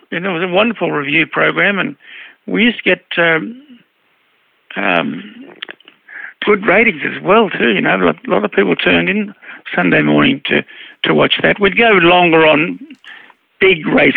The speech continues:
carnivals, but those days too, Tappy, would go, would be going down to the tracks nearly every week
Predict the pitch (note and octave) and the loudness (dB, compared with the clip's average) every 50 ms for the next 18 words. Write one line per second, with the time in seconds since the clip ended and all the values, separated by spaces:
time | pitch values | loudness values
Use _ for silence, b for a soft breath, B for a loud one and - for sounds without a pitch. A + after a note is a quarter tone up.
0 | - - D3 C#3 C3+ C3 C3 C#3+ - F3+ - B B B B B B B - G3+ | 0 0 0 0 0 0 -2 -2 -4 -4 -6 B B B B B B B -2 0
1 | C4 C4+ C#4 A3+ F#3+ A3 G3+ F#3 D3+ - - F#3+ F#3+ F3+ - - D#3+ E3 - F3+ | 4 4 4 4 4 4 2 2 2 2 2 2 2 2 2 2 0 2 2 0
2 | F3 E3+ F3 D3+ - E3 D#3+ D3+ D#3 - - - F#3+ G#3 F3+ E3+ D#3+ D#3+ D3+ C#3+ | 2 2 0 0 2 2 2 2 2 0 0 -2 -2 0 0 -2 0 0 2 2
3 | C#3+ C#3 D3+ D3 C#3+ C#3+ C#3 C3+ C3+ - B B B B B B B B - - | 2 2 2 2 2 2 2 0 -2 -4 B B B B B B B B -2 0
4 | E3 D#3+ D3+ C#3 C3+ - - F3 F3+ E3+ - - - - - A#3+ F4+ E4+ C#4 F3 | 2 2 2 2 2 2 2 2 2 0 0 -2 -4 -4 -8 -10 -8 -4 0 2
5 | G3 G#3 F#3 E3+ E3 F#3 F#3 D#3+ E3 D#3+ D3+ G3 B3+ B3 - | 2 4 4 4 4 4 4 4 4 4 6 4 4 4 2